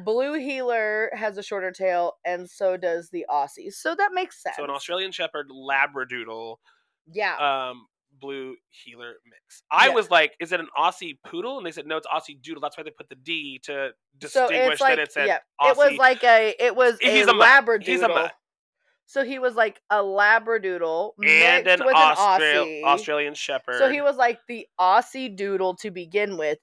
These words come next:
Speaker 1: and then there was the mix with the blue heeler. So he's like the
Speaker 2: So an
Speaker 1: split.
Speaker 2: Aussie Doodle fucked a blue heeler, or a blue
Speaker 1: So
Speaker 2: heeler fucked an Aussie Doodle. One of the two.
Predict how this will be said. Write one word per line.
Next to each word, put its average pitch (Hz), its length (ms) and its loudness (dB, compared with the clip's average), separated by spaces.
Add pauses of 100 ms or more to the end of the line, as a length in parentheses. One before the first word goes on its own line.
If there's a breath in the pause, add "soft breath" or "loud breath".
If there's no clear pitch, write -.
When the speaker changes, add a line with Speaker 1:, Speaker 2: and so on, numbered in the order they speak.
Speaker 1:
and 190 180 -4
then 185 160 -4
there 175 160 0
was 170 260 -4
the 180 140 0
mix 170 540 -4
with 175 160 -8
the 156 80 -8
blue 147 200 -10
heeler. 147 360 -10
So 165 140 -16
he's 160 180 -18
like 143 200 -12
the 135 100 -20
Speaker 2:
So 170 220 0
an 170 80 2
Speaker 1:
split. 226 80 0
Speaker 2:
Aussie 196 360 4
Doodle 165 480 -2 (360)
fucked 156 340 -2
a 147 80 -4
blue 139 200 -8
heeler, 123 560 -14
or 160 140 4
a 156 60 2
blue 175 180 6
Speaker 1:
So - 20 8
Speaker 2:
heeler 180 280 6
fucked 165 260 4
an 147 60 0
Aussie 139 300 2
Doodle. 117 340 -6
One 156 140 4
of 156 80 2
the 147 60 -2
two. 123 280 -12